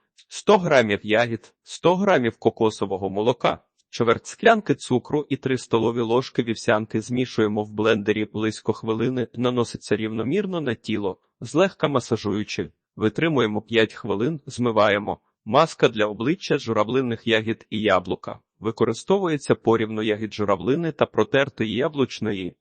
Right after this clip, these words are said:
м'якоті з двома столовими ложками ляної олії. Все ретельно змішується. Наноситися на шкіру обличчя. Слід зачекати півгодини, після чого змити водою, очистити зволожувальним бальзамом.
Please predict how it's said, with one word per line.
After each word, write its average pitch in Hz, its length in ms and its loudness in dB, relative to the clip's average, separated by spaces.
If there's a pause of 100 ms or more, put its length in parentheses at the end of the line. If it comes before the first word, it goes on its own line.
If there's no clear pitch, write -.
м'якоті 110 540 2
з - 100 -8
двома 113 340 2
столовими 120 560 0
ложками 110 520 0
ляної 101 400 -2
олії. 139 500 -4 (180)
Все - 300 2
ретельно 110 480 2
змішується. 107 800 -4 (160)
Наноситися 113 760 -2
на 104 120 0
шкіру 214 380 2
обличчя. 110 680 0 (120)
Слід - 400 -4
зачекати 113 600 2
півгодини, 107 800 -2
після 110 300 -2
чого 113 300 0
змити 143 360 0
водою, 110 540 0
очистити - 680 -4
зволожувальним 113 840 0
бальзамом. 95 720 0